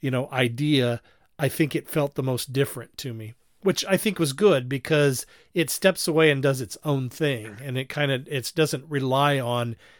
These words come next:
having any sort of atmosphere or mood that you're familiar with. So it works really well on its own.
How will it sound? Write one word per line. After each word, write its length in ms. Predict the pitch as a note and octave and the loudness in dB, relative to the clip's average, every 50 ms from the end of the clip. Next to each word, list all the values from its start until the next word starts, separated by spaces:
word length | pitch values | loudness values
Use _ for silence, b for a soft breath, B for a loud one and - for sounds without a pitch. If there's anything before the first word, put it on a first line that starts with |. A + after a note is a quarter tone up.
| b b | b b
having 340 | - C#3+ C3+ B2+ C3 B2+ C3 | 2 4 4 4 4 2 0
any 140 | B2+ B2+ B2+ | -2 -2 -4
sort 240 | - - D3 C3 | -2 -2 0 0
of 100 | B2+ B2 | -2 -2
atmosphere 640 | C#3 B2+ B2+ - C3 B2+ - - - - C#3 B2 A#2+ | -4 -8 -10 -10 -10 -10 -10 -10 -8 -6 -6 -6 -6
or 60 | A#2+ | -6
mood 340 | A#2+ B2 C3 B2+ B2+ A#2+ A2 | -4 -2 -2 -2 -2 -4 -6
that 160 | B2+ - - | -10 -12 -12
you're 100 | D3 C3 | -12 -12
familiar 440 | - - B2+ A2+ C3 C3+ B2+ B2 B2 | -12 -12 -10 -8 -6 -6 -6 -6 -6
with. 240 | G#2+ A2 A2 G2+ - | -8 -10 -12 -14 -12
So 180 | - - - B2 | -12 -10 -10 -10
it 100 | B2+ - | -10 -8
works 320 | C#3+ C#3 C3+ - - - | -8 -8 -6 -8 -8 -10
really 160 | C3+ B2 A#2+ A2+ | -8 -8 -6 -6
well 200 | A#2 A#2+ A#2 A2+ | -6 -6 -6 -6
on 120 | A2+ G#2+ | -8 -10
its 160 | G#2+ - - | -12 -12 -12
own. 260 | C#3+ B2+ B2 B2 A#2+ | -10 -10 -10 -10 -12